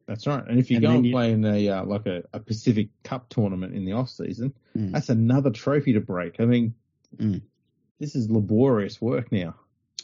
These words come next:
Speaker 2: Yeah, yeah. You've gotta do it right, basically.
Speaker 1: Yeah. Um, what else we got in here? Um,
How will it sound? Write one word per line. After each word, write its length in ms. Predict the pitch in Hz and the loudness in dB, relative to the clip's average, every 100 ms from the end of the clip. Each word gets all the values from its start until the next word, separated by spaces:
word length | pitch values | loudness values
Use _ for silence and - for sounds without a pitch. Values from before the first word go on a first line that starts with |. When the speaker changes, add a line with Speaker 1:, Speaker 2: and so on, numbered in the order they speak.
| - - | -16 -4
Speaker 2:
Yeah, 260 | 113 101 - _ _ | -2 -2 -6 _ _
yeah. 280 | - 101 - - _ | -2 -2 -4 -16 _
You've 160 | - 117 | -2 2
gotta 200 | 151 135 | 6 4
do 240 | 110 98 | 4 0
it 60 | 90 | -2
right, 400 | - 92 101 101 - | -6 -2 -2 -2 -6
basically. 680 | - - - - - - - _ _ _ - | -12 -12 -12 -16 -18 -20 -20 _ _ _ -4
Speaker 1:
Yeah. 240 | 175 - - _ _ _ _ _ - - - - _ _ _ _ | -2 -4 -10 _ _ _ _ _ -20 -18 -18 -20 _ _ _ _
Um, 480 | - 147 147 147 156 | -2 0 0 0 0
what 100 | 226 | 2
else 160 | 208 - | 2 2
we 80 | 131 | 2
got 180 | 117 | 2
in 120 | 110 104 | 2 2
here? 220 | 101 95 - _ _ _ _ _ _ _ _ _ _ _ _ _ _ _ _ _ _ _ _ _ _ - | 2 -2 -8 _ _ _ _ _ _ _ _ _ _ _ _ _ _ _ _ _ _ _ _ _ _ -4
Um, 840 | 120 120 120 120 117 117 117 117 | 2 4 6 8 6 6 4 0